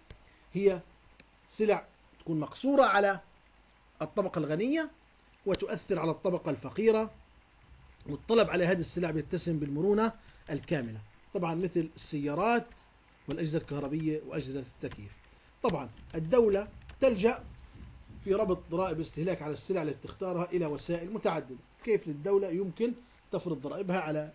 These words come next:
السلع، سواء بالأنواع الثلاث، السلع الضرورية والكمالية وشائعة الاستعمال؟ في ضرائب الإنتاج عندنا الوسائل اللي بتختارها الدولة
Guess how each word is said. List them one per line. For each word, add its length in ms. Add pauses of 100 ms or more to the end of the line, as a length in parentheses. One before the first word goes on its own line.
(180)
السلع، 400 (360)
سواء 360
بالأنواع 380
الثلاث، 440
السلع 360
الضرورية 540
والكمالية 720 (340)
وشائعة 420 (120)
الاستعمال؟ 600 (540)
في 100
ضرائب 320
الإنتاج 460
عندنا 280 (1300)
الوسائل 420 (760)
اللي 100
بتختارها 380
الدولة 480